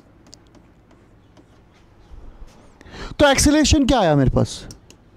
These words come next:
H minus F equal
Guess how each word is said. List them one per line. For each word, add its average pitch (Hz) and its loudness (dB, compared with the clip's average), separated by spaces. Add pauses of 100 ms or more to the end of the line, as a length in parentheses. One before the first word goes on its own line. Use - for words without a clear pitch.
(760)
H 208 0
minus 170 2 (180)
F 156 2 (260)
equal 131 2